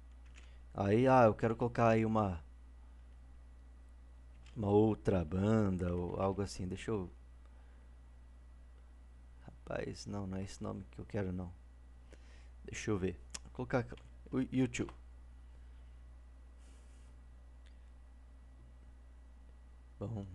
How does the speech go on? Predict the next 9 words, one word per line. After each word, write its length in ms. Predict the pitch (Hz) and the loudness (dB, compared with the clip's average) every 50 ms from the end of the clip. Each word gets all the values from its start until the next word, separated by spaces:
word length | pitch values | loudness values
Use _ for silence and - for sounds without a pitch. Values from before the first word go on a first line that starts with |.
| 90 - - | -12 -14 -10
quero 260 | - 107 95 98 95 | -8 -6 -2 2 4
esta. 800 | 95 107 117 127 135 123 - - - - 143 139 139 139 139 127 123 - - - - - - - - - - - - - - - - - - - - - - - - - - - - - - - - | 6 6 6 6 4 2 -2 -4 0 2 4 4 4 4 0 -2 -8 -12 -18 -18 -20 -20 -20 -20 -20 -20 -20 -20 -20 -20 -20 -20 -20 -20 -20 -20 -20 -20 -20 -20 -20 -20 -20 -20 -20 -20 -16 -8 -6
E, 760 | 120 127 131 135 139 135 135 135 131 131 127 127 127 127 123 - - | -4 -2 -2 -2 -2 -2 -2 -2 -4 -4 -4 -4 -6 -8 -10 -2 0
por 120 | 127 117 | 2 2
enquanto, 380 | 117 117 - 123 120 120 123 110 | 2 2 4 2 4 6 6 4
esta. 380 | 98 - - - - - - - - - - - - - - - - - - - - - - - - - - - - - - - - - - - - - - - - - - - | 4 4 -2 -8 -12 -12 -14 -14 -16 -18 -18 -20 -20 -20 -20 -20 -20 -20 -20 -20 -20 -20 -20 -20 0 2 2 4 4 0 -4 -8 -20 -20 -20 -20 -20 -20 -20 -20 -20 -18 -6 -2
Mesmo 260 | 107 104 107 131 139 | -2 0 0 0 0
caso, 400 | - - 107 95 90 85 - - | 2 2 2 2 2 0 -6 -10
ó. 60 | - | -14